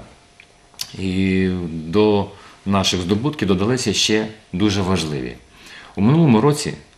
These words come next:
ми пройшли вперше в своїй історії, е, сертифікацію Міжнародного центру сертифікаційного за системою стандартів ісо. І отримали стандарт ісо дев'ять тисяч один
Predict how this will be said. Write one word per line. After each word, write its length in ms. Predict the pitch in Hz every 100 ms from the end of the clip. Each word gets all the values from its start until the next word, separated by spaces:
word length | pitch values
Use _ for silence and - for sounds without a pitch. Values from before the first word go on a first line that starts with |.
| -
ми 140 | 104
пройшли 400 | 127 107 92 -
вперше 560 | 123 90 110 107 - 82 71
в 40 |
своїй 420 | - 98 92 90
історії, 540 | 85 - 131 139 131 117 117 - - - -
е, 300 | - 80 78
сертифікацію 880 | 78 - 92 95 104 120 101 - 90
Міжнародного 760 | 90 92 98 101 90 85 85 80
центру 460 | - 117 110 107 101 -
сертифікаційного 720 | 98 87 107 101 98 101 90
за 120 | 90
системою 460 | 87 95 110 104 87
стандартів 540 | - 85 98 92 104 -
ісо. 360 | 95 - 87 - - _ _ _ - - -
І 120 | 95
отримали 440 | 87 85 143 135 110
стандарт 480 | - 95 101 123 -
ісо 260 | - - 107
дев'ять 320 | 92 92 85
тисяч 360 | 95 - - -
один 320 | 85 82 87